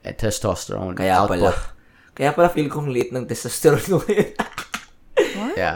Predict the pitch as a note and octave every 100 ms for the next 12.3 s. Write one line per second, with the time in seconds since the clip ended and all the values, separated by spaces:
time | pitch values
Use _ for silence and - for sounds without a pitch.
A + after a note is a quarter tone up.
0 | B2+ B2+ A#2+ B2+ F#3+ - F2 F#3 E2+ E2
1 | F3+ F3+ D#3+ D#3+ E3+ D#3+ E3+ C3+ D#3 C3+
2 | D3 D3 C#3 C#3 B2+ A#2+ G#2 G2+ G2 F#2+
3 | F2+ E2+ - - A#2 G2 B2 B2 B2 A2
4 | - A2+ G#2+ G#2 G2+ F#2 F#2 - G2+ G2+
5 | F2+ F2 F#2+ D#2+ - E2 - - - -
6 | A#1+ A#1 C2 - - - F#4 A2 G#2 A#2+
7 | C#3+ D3 D3+ D3+ C3 F#2 E2+ - C#3 F3+
8 | G3 F#3 D#3 C#3+ C3+ G#2+ G#2+ A#2 G2+ G#2
9 | - G#2 - - - A2 A2 G#2 G2 F#2+
10 | F#2+ F#2 - F#2+ F2+ - - - F2+ F2+
11 | E2+ E2+ F2 - - - - D#2+ - D2+
12 | C#2+ - D2+